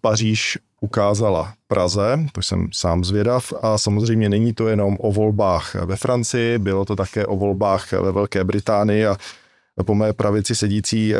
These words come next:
kolega Ondřej Šmigol připravil rozhovor s Matthewem Goodwinem o změnách v britské politice. Je to člověk, který napsal několik knih a studií, mimo jiné o populismu a radikální pravici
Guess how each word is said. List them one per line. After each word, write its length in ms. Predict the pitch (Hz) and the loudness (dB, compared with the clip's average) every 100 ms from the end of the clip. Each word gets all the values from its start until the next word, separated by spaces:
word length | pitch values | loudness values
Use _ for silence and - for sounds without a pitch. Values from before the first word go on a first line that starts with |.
| 101 | 0
kolega 520 | 110 104 101 107 107 | 0 0 2 2 2
Ondřej 400 | 110 104 107 120 | 2 2 2 0
Šmigol 500 | - 107 95 107 104 | 0 0 2 2 0
připravil 600 | - 101 101 104 110 110 | -2 -2 0 0 2 2
rozhovor 600 | 101 92 110 107 107 104 110 | 2 0 0 2 4 4 0
s 320 | - 110 101 | 0 0 0
Matthewem 600 | 104 107 101 113 107 90 | 2 0 2 2 4 2
Goodwinem 680 | - 98 113 110 131 127 123 | 0 -2 0 2 2 4 2
o 80 | - | 0
změnách 520 | 107 117 113 107 110 | 2 2 4 4 2
v 60 | 110 | 2
britské 420 | 92 98 - - | 0 0 -2 -4
politice. 720 | - 90 95 101 - 131 156 160 _ _ _ - | 0 0 0 -2 0 0 0 -4 _ _ _ -4
Je 60 | |
to 100 | 104 | -2
člověk, 360 | 101 113 107 107 | 0 0 0 0
který 180 | - 107 | 0 2
napsal 320 | 101 - 107 | 2 0 0
několik 380 | 104 110 107 - | 2 2 0 -2
knih 360 | - 113 117 120 | -2 2 2 0
a 80 | 113 | -2
studií, 520 | - 120 117 113 113 - - - - | -2 -2 0 0 -2 -6 -16 -20 0
mimo 260 | 120 120 117 | 2 4 2
jiné 260 | 120 120 | 2 2
o 100 | 113 | 0
populismu 680 | 107 110 120 123 110 120 110 | 0 -2 0 0 2 2 2
a 20 | |
radikální 580 | 107 104 110 110 107 123 | 2 0 0 0 2 0
pravici 640 | 117 107 98 98 117 117 | 0 0 0 0 0 -2